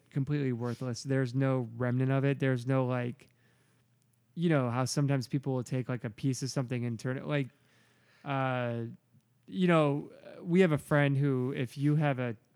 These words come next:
a loved one who dies, um, and they had, like, maybe a favorite shirt or a, a blanket or something, she'll turn it into a bear, uh, and she calls it a memorial bear.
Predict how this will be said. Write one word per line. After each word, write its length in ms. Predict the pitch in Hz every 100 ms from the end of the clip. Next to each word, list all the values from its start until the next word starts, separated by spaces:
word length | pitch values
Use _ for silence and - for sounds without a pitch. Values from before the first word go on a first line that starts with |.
| -
a 180 | 139 127
loved 280 | 131 139
one 180 | 135 135
who 120 | 123
dies, 840 | 120 117 117 120 120 120 117 - - _ - 139
um, 560 | 135 127 123 127 - - -
and 120 | 139
they 80 | 139
had, 140 | 135
like, 140 | 131 127
maybe 200 | 127 123
a 40 |
favorite 320 | - 120 117
shirt 420 | - - 123 127 -
or 260 | 135 120 120
a, 80 | 113 139
a 40 |
blanket 600 | 117 117 123 117 123 127
or 100 | 131
something, 480 | - 127 117 120 110 - - - _
she'll 280 | - - 156
turn 240 | 151 160
it 100 | 147
into 300 | 135 131 135
a 40 | 123
bear, 640 | 113 147 165 120 113 117 113 - - _ _ 139
uh, 80 |
and 280 | 139 160 131
she 120 | -
calls 180 | 147 143
it 60 | 127
a 40 |
memorial 520 | 120 117 127 165 139
bear. 560 | 113 113 110 110 110 -